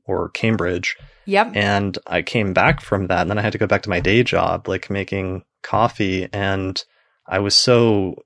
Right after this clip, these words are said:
Speaker 1: depressed that I just decided one day, I was like, "This is, that's it. Like, I have to quit and either make it or break it as an astrologer right now." And I emailed Lisa and I said, "I think I'm quitting my job today, or I think I'm quitting my job." And she said, "When?" And I think now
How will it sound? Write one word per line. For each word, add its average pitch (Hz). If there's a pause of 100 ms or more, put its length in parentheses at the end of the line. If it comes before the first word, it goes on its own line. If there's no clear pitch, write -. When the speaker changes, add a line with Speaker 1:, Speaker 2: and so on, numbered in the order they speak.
(100)
Speaker 1:
depressed 107
that 92
I 92
just 92
decided 92
one 95
day, 92
I 92
was 92
like, 95
"This 101
is, 92
that's 101
it. 90
Like, 92
I 95
have 92
to 95 (540)
quit 95
and 98
either 92
make 95
it 92
or 90
break 87
it 90
as 90
an 90
astrologer 92
right 90
now." 98 (560)
And 95
I 90
emailed 95
Lisa 98
and 92
I 90
said, -
"I 90
think 98
I'm 92
quitting 90
my 90
job 95
today, 95 (600)
or -
I 98
think 113
I'm 98
quitting 101
my 87
job." 135
And 98
she -
said, 92
"When?" 98
And 92
I 92
think -
now 95